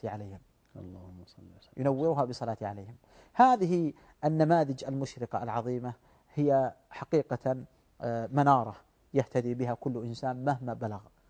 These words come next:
Speaker 1: أول رجل في الدولة وآخر رجل في الوطن، آه، في، في، في، في البلاد الإسلامية ينبغي أن يكون له نصيب من رعاية هؤلاء الضعفة والمساكين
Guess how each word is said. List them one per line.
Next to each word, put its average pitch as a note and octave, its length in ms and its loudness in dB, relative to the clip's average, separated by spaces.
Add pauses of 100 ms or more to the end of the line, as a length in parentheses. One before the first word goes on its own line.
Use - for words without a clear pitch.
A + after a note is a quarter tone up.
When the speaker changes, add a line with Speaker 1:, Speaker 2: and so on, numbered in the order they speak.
(400)
Speaker 1:
أول D#3 360 6
رجل C3 220 -2
في - 60 -10
الدولة C3+ 400 2 (300)
وآخر F#3 600 8
رجل C3+ 380 -4 (320)
في D#3 60 4
الوطن، D3 380 4 (140)
آه، A2+ 200 -8
في، A#2+ 220 -8
في، B2 180 -8
في، C#3 120 -4
في C3 120 0
البلاد D3+ 320 4
الإسلامية C#3+ 640 -2 (280)
ينبغي D#3 420 6
أن C#3+ 80 -4
يكون C#3+ 280 -2
له C3 240 -2
نصيب B2+ 380 -6
من A#2+ 260 -8
رعاية B2 380 0
هؤلاء A#2+ 360 -4
الضعفة A#2+ 360 -2
والمساكين C3 680 -6